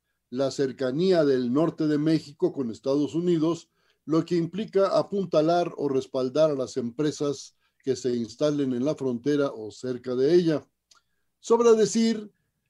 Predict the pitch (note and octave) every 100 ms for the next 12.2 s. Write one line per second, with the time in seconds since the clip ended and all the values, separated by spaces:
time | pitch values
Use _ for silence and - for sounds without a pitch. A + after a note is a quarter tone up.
0 | _ D3+ - G#3 G#3 G3 F3+ G3+ G3 F3
1 | F#3 F3 E3+ - D#3 C#3 D3 - G3+ G3+
2 | D#3+ C#3 E3+ F3 E3 E3 E3+ F#3+ F#3+ F3+
3 | F3+ D3 C3 B2 A#2 B2+ C3+ B2+ D3 C#3+
4 | D3 E3 D3+ D3 D3 _ _ _ - D#3
5 | E3 D#3+ F#3+ A3 F3+ G#3 G#3+ F#3+ F#3+ D3
6 | C3 F3 E3 D#3 C#3 B2+ C3 C#3 D#3+ C#3+
7 | C3 B2+ C3+ D#3+ C#3 C#3 - B2 C#3 D#3
8 | C#3 C#3+ C#3+ C#3+ D#3+ - _ _ _ -
9 | D3 D3 D#3+ D3 C3 B2+ D3 E3+ D#3+ E3
10 | D3 C3+ B2 B2 D#3 C#3+ D3+ C3+ A#2 A2+
11 | A#2 C#3 C3 B2 B2+ G#2+ B2+ A#2+ D#3 C#3
12 | C#3+